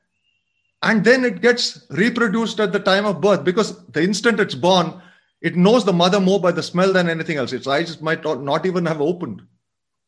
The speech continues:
And it knows how to crawl up, the f-, early crawl, as it's called, within an hour's time. Left to itself, it'll crawl up and reach the mother's breast and suckle. It's amazing. So the baby is intelligent,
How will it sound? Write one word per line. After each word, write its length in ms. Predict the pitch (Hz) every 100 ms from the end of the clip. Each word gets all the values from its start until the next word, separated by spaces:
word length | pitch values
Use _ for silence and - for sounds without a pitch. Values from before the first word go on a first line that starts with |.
| _
And 160 | 165 202
it 100 | 185
knows 240 | 202 233
how 140 | 202
to 200 | 214 220
crawl 340 | - 185 196 190
up, 280 | 123 - _ _ _
the 80 | 131
f-, 120 | - - -
early 320 | 147 185 190
crawl, 320 | 180 165 175
as 140 | 165 156
it's 160 | -
called, 300 | - 165 180
within 240 | 175 175 165
an 100 | 143
hour's 320 | 175 190 185
time. 360 | 185 202 - - _ _ _ _
Left 300 | 170 214 214
to 120 | 247
itself, 320 | 214 - 220
it'll 220 | 214 175 175 _
crawl 420 | 185 196 220 233
up 440 | 214 190 - - _ _ _ _ _ _ _ _ _ _ _
and 180 | 156 151
reach 380 | 185 262 - -
the 420 | 202 175 151 - _ _ _
mother's 480 | 143 156 180 190 175
breast 420 | 113 170 196 190
and 140 | 175
suckle. 500 | - 170 - 123 85 _ _
It's 160 | 170 170
amazing. 540 | 156 196 160 117 117 -
So 160 | -
the 100 | 165
baby 400 | 127 147 208 190
is 240 | 175 - - _ _ _ 131
intelligent, 920 | 143 151 - - 208 196 220 240